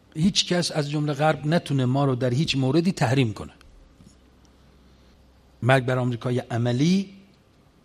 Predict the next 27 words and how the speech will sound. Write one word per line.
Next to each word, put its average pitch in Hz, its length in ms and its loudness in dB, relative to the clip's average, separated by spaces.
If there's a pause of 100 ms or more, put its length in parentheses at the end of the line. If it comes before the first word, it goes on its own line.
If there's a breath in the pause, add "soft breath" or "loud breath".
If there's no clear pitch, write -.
(720 loud breath)
یعنی 139 300 2
رشد 170 320 0
علمی، 147 420 -2
اقتصادی، 135 520 -4
تکنولوژیک 131 720 -4 (460 soft breath)
که 143 120 0
وابسته 151 540 4
نباشیم 170 400 -4 (580)
به 123 60 -8
اونا. 113 260 -10 (1500 soft breath)
مرگ 139 220 0
بر 147 120 0
آمریکای 147 440 0
عملی 147 760 0 (140)
یعنی 143 580 -2 (500 loud breath)
الگوی 147 360 2
مصرف 147 420 -2
ما 190 200 -2
باید 190 200 -2
اصلاح 165 300 -2
بشه. 101 260 -6 (420)
مرگ 123 180 -6
بر 120 120 -4
استکبار 147 480 -6
یعنی 165 180 -2
این 180 100 -2
دیگه، 113 240 -4